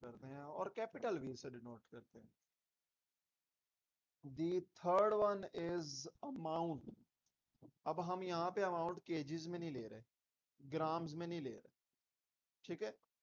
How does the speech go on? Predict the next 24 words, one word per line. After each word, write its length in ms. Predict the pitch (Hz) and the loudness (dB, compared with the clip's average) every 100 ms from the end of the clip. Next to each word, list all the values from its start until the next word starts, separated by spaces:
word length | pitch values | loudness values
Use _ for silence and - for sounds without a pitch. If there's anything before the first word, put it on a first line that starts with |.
| _ _ | _ _
हम 160 | 151 165 | -6 -2
यहाँ 260 | 165 170 - | 2 2 2
पे 120 | 202 | 0
अमाउंट 420 | 180 170 180 175 | 2 4 2 2
किस 200 | 196 190 | 0 0
चीज 240 | 185 175 | 0 0
में 100 | 175 | 0
लेंगे? 340 | 175 160 160 185 _ _ _ 147 | -2 -2 -4 -6 _ _ _ -10
मोल्स 500 | 151 160 170 170 165 | -2 4 6 6 2
में 160 | 165 | -2
लेंगे। 340 | 127 110 110 - _ _ _ _ _ _ | -2 -6 -12 -20 _ _ _ _ _ _
और, 440 | 139 147 156 151 160 | 0 4 4 2 2
अ, 480 | 160 160 160 - | 4 4 2 0
इस 160 | 180 170 | -4 -2
मोल्स 560 | 180 165 160 175 175 156 | -2 0 2 4 2 0
को 160 | 185 | 0
हम 220 | 165 156 | 2 0
लोग 240 | 156 156 139 | 0 0 -2
डिनोट 460 | 143 143 151 156 | -4 0 0 -2
करते 340 | - 139 - 139 | -2 -6 -4 -6
हैं 460 | 139 127 123 117 | -6 -8 -12 -12
with 200 | 120 143 | -6 -6
the 160 | 131 139 | -4 -6
s-, 240 | 135 - | -6 -10